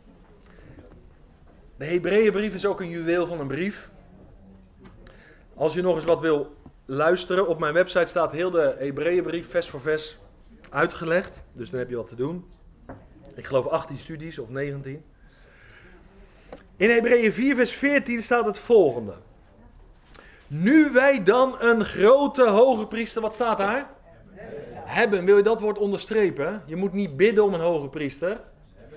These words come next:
Wij hebben hem. En als je hem hebt, dan kan je er gebruik van maken. Iets wat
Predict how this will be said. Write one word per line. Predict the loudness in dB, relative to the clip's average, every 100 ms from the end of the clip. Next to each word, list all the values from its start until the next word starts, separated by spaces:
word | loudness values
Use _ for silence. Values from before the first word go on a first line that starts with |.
| -20 -20 -4
Wij | 0 4
hebben | 4 4 4
hem. | 0 -4 -14 -20 -20 -20 -20 -8
En | 0 4
als | 4
je | 4
hem | 0
hebt, | 2 2
dan | 2
kan | 2 2
je | 2
er | 0 -2 -10 -20 -20
gebruik | -16 -10 2 2 6 6 4
van | 2 2
maken. | 2 0 0 -4 -4
Iets | -2
wat | -4